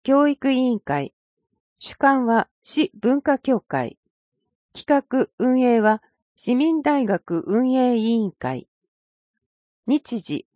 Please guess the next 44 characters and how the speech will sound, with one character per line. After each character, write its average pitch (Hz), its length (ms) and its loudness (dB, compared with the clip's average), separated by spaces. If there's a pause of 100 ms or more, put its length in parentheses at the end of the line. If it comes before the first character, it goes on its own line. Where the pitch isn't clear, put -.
(440)
十 294 280 0
一 285 240 -4
月 277 320 -2
十 262 240 0
四 165 200 -2 (120)
日 165 180 -2
水 262 320 -4
曜 240 200 2
日、 147 220 -6 (320)
午 294 180 2
前 262 280 0
十 262 260 -2
時 214 160 -6
か 165 140 -4
ら 151 120 -4
正 190 280 -4
午。 135 240 -6 (640)
会 254 240 0
場、 214 340 0 (320)
市 - 220 -4
民 302 220 0
プ 285 140 -2
ラ 262 140 2
ザ 240 160 -2
ホ 214 240 -2
ー 147 40 -4
ル。 110 200 -6 (880)
テ 285 160 2
ー 247 60 0
マ、 151 240 -4 (420)
ピ 254 180 2
ア 302 80 4
ノ 302 160 2
の 262 220 2
魅 226 120 2
力、 220 460 0 (240)
音 302 220 2
楽 214 300 0
の 156 160 -4
力、 147 480 -4 (300)
芸 254 260 4
術 240 280 -4
の 220 160 2
力。 156 460 -4